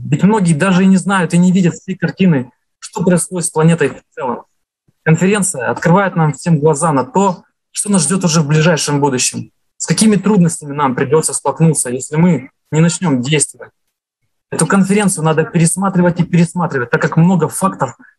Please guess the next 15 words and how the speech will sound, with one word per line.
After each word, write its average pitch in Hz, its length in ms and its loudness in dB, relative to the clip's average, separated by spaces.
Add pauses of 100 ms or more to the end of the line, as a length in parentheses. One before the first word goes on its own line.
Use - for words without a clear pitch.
(160)
было 180 300 2
приведено, 165 560 2
и 127 60 -2
всё - 180 -10
сразу 156 320 -2
не 143 140 2
запомнишь. 147 840 -2 (560)
Ребята, 185 360 0
кто 170 160 -4
готовил 156 360 2
эту 135 160 -4
конференцию, 156 680 0 (280)
провели 180 340 2
колоссальную 170 720 0
работу. 120 500 -2